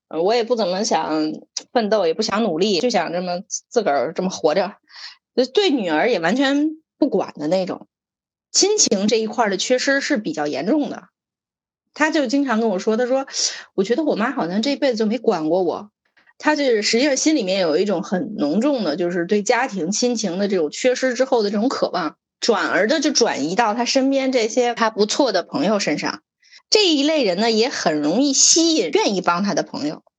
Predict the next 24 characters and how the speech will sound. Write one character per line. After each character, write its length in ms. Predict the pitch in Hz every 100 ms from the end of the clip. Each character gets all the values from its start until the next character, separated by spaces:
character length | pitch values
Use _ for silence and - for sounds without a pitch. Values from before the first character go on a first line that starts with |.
| _ _ _
因 80 | 427
为 60 | 339
我 80 | 185
这 140 | 320
个 100 | 302
朋 140 | 214
友 80 | 240
真 120 | 311
的 80 | 320
很 200 | 302 165
神 180 | 170 185
奇， 180 | 170 151
他 240 | 277 302 - - - _
总 300 | - 240 185
是 160 | 277 403
能 160 | 247
够 140 | 247 240
碰 200 | 254 214
到 140 | 175
帮 220 | 214 208
他 100 | 220
的 120 | 180 175
朋 220 | 156 147
友。 200 | 160